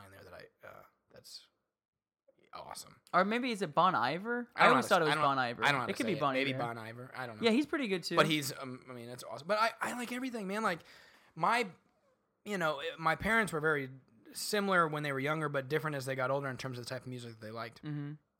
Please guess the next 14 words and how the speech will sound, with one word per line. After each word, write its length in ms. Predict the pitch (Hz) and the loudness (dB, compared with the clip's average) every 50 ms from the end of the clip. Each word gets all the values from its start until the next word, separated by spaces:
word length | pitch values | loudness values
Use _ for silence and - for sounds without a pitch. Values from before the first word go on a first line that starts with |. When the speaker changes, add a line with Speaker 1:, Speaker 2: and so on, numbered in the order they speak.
| - _ - 127 | -20 _ -14 2
Speaker 1:
But, 320 | 131 151 143 131 113 - - _ _ _ _ _ _ _ _ _ _ _ _ _ _ _ _ _ _ _ - - - 127 139 143 143 - | 6 6 6 6 4 0 -8 _ _ _ _ _ _ _ _ _ _ _ _ _ _ _ _ _ _ _ -20 -20 -20 -18 -16 -14 -10 -6
uh, 180 | 139 135 127 120 | -4 -4 -4 -2
my 180 | 123 135 131 131 | -2 -4 -4 -2
mom, 440 | 131 131 151 185 190 165 143 143 | 2 8 10 12 12 12 10 6
we 100 | 143 143 | 2 -2
listened 220 | 139 139 131 139 127 | -4 -4 -4 -4 -4
to 40 | 123 | -2
a 20 | |
lot 100 | 120 117 | -2 -2
of 60 | - | -2
oldies. 480 | - 110 107 104 107 113 117 - - - _ _ _ - | -4 -6 -8 -10 -12 -14 -14 -16 -18 -18 _ _ _ -10
Speaker 2:
Mm-hmm. 220 | 156 151 156 147 147 147 | -8 -6 -6 -8 -8 -10
Speaker 1:
You 80 | 135 | -10
know, 160 | 117 113 107 | -10 -10 -10